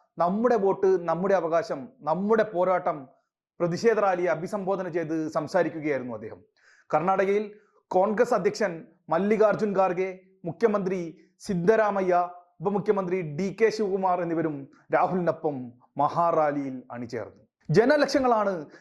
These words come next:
രാഹുൽ ഗാന്ധിയുടെ മഹാറാലിയിൽ അണിനിരന്നത്. ലക്ഷക്കണക്കിന് ആളുകൾ പങ്കെടുത്ത വോട്ട് അധികാർ റാലി സമൂഹ മാധ്യമങ്ങളിൽ ആകെ തരംഗം സൃഷ്ടിച്ചിട്ടുണ്ട്. മാത്രവുമല്ല, ബി ജെ പി നടത്തുന്ന വോട്ടിംഗ് തട്ടിപ്പിൽ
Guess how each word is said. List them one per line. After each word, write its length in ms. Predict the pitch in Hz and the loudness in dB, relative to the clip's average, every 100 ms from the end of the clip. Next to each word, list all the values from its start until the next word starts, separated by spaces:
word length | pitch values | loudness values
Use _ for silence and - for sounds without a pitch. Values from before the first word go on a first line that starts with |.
| - 180 | -2 0
രാഹുൽ 280 | 202 240 | 2 2
ഗാന്ധിയുടെ 720 | 214 214 190 196 185 175 160 160 | 0 -2 -2 0 0 0 -2 -4
മഹാറാലിയിൽ 840 | 156 165 190 185 170 160 151 131 127 _ - | -4 0 0 2 0 -2 -6 -8 -14 _ -10
അണിനിരന്നത്. 640 | 135 143 127 113 101 - _ _ _ 131 | -8 -6 -6 -8 -12 -20 _ _ _ 0
ലക്ഷക്കണക്കിന് 760 | 170 170 - 269 226 226 220 202 | 0 0 -4 -2 0 0 0 0
ആളുകൾ 320 | 190 208 208 | 0 2 0
പങ്കെടുത്ത 500 | 196 180 208 190 202 165 135 - _ _ | -2 -2 -2 0 0 0 -2 -10 _ _
വോട്ട് 340 | 156 196 220 - | 2 4 4 2
അധികാർ 400 | 202 202 196 190 | -2 0 0 0
റാലി 420 | 175 180 196 214 202 _ _ | 2 0 -2 -6 -14 _ _
സമൂഹ 380 | - 180 220 220 | -4 -2 0 -2
മാധ്യമങ്ങളിൽ 680 | 208 196 202 196 185 170 - | -2 0 0 0 -2 -2 -4
ആകെ 680 | 151 170 196 214 202 202 156 - _ _ 175 | 0 2 2 2 2 0 0 -10 _ _ 0
തരംഗം 420 | 156 180 190 196 | 0 0 -2 -4
സൃഷ്ടിച്ചിട്ടുണ്ട്. 580 | 175 160 151 123 107 101 _ _ 135 | -4 -8 -12 -14 -18 -20 _ _ -6
മാത്രവുമല്ല, 600 | 147 185 185 190 202 - _ - | 0 0 2 0 -2 -10 _ -8
ബി 140 | 160 202 | -2 2
ജെ 160 | 233 | 4
പി 160 | 240 233 | 2 0
നടത്തുന്ന 680 | 202 196 214 202 190 151 - _ - | 0 -2 -4 -2 0 -2 -10 _ 0
വോട്ടിംഗ് 360 | 185 220 247 220 | 2 4 2 0
തട്ടിപ്പിൽ 500 | 202 214 208 190 | 0 -2 -4 -6